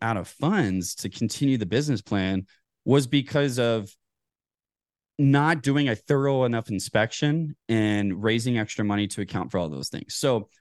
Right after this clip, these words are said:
what ended up happening on this deal is, as we were progressing with the business plan, all of the sudden, 'cause this was a nineteen sixty-eight vintage,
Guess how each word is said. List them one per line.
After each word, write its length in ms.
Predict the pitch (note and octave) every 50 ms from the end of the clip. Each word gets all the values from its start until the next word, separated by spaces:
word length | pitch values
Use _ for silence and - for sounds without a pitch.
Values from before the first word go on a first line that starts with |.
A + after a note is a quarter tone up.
| _ _
what 140 | C#3 D#3+ G#3+
ended 160 | B3+ C#4+ C4
up 120 | E3 A#2
happening 360 | C#3+ C3+ B2+ C3 B2+ A#2+ A2+
on 120 | A2+ G#2+ G2
this 160 | F#2+ F#2+ -
deal 300 | - E2 E2 F2+ G#2 - _ _ _ _ _ _ _ _ _ _
is, 140 | - A2+ G#2+
as 400 | D3 D3+ D#3+ E3 E3+ D#3 C3+ A#2+
we 140 | A#2+ C3 C#3
were 140 | C3+ C3 A#2+
progressing 680 | - - B2 G2 A2 G2+ G2 G2 - - G#2 G#2 G2+
with 140 | F#2+ G2 F#2+
the 60 | -
business 340 | F#2 A2+ D#3+ F#3 E3+ E3 C#3
plan, 480 | - - - A#2+ A2+ A2 G#2+ G#2 G2+ G2 - _ _ _ _ _ _
all 200 | - A#2+ D3 F3
of 140 | F#3 F3 D3
the 60 | C#3+
sudden, 600 | B2+ - - - C#3 C#3+ C#3+ C#3+ C3 A#2+ A2+ G#2+
'cause 140 | - - C3
this 120 | B2 D3 C#3+
was 140 | D3 A#2
a 40 | A#2
nineteen 520 | G2+ G#2+ A2+ A#2 B2+ A2 - - C3+ A#2+ G#2+
sixty-eight 500 | - - A2+ - - A#2+ A2+ G#2+ - -
vintage, 640 | G#2 A2 G#2 G2+ - - G#2+ G2+ G2+ F#2 - -